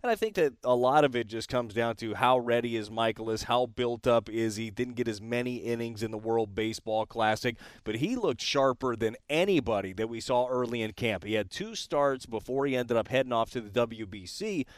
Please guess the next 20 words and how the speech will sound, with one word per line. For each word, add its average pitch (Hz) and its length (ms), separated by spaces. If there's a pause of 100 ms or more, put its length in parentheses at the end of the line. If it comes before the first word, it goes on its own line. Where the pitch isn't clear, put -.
(180)
and 143 220
the 123 80
dude 208 380
looked 143 240
ready 131 300
to 120 160
start 131 340
the 117 100
season 127 520 (300)
a 131 140
month 165 420
ago. 104 400 (240)
So 147 200
could 135 160
absolutely 156 680
see 123 300
him 113 200
being 101 240
the 98 80
guy. 87 280